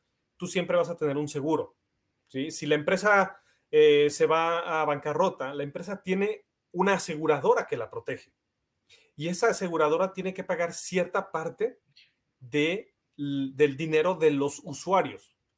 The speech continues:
Y no nada más en esta empresa, en todos los bancos es lo mismo y en todas las aseguradoras es lo mismo.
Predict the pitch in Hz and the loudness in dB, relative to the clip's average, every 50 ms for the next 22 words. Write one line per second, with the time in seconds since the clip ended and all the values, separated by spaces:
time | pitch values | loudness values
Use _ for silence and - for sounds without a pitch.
0 | _ _ _ _ _ - 151 151 160 170 185 202 202 190 175 175 175 180 175 165 | _ _ _ _ _ -10 -6 -2 -2 0 0 0 0 0 0 0 -2 -2 -2 -4
1 | 170 165 - 175 165 170 214 214 180 - 131 - - 147 147 147 139 - 160 160 | -4 -6 -6 -8 -6 -4 -2 -2 -2 -4 -8 -10 -10 -10 -10 -10 -4 0 2 2
2 | 156 170 170 170 147 143 147 143 147 147 151 131 147 143 143 139 143 180 196 160 | 2 2 -2 -4 -4 -4 -4 -6 -6 -8 -10 -8 -8 -6 -6 -4 -4 -4 -4 -4
3 | 147 135 120 123 120 120 - 151 170 202 196 165 - 151 - - 151 131 135 143 | -6 -8 -10 -10 -10 -8 -4 -2 -2 0 -2 -2 -4 -4 -4 -4 -4 -4 -4 -4
4 | 135 127 127 170 247 254 190 - 147 135 127 120 107 107 101 - _ _ | -2 0 2 4 4 4 2 0 -4 -8 -8 -10 -12 -14 -18 -20 _ _